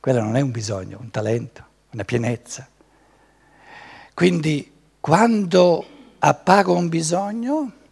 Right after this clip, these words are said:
nei rapporti questo è importantissimo, quando appago un bisogno vengo incontro a una mia carenza.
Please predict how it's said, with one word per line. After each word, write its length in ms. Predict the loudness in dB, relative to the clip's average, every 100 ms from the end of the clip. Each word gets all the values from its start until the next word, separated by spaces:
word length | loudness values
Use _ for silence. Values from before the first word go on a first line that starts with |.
| _
nei 160 | -4 -2
rapporti 420 | 0 0 0 -2
questo 220 | -6 -6
è 40 | -6
importantissimo, 840 | -8 -10 -10 -10 -10 -10 -12 -16 -20 -16 -16 -2
quando 300 | 0 2 2
appago 320 | 2 0 -2
un 120 | -4
bisogno 520 | -6 -6 -6 -6 -6
vengo 240 | -2 0 -2
incontro 440 | -4 -6 -6 -8
a 80 | -6
una 140 | -6
mia 200 | -6 -6
carenza. 640 | -6 -8 -10 -12 -12 -14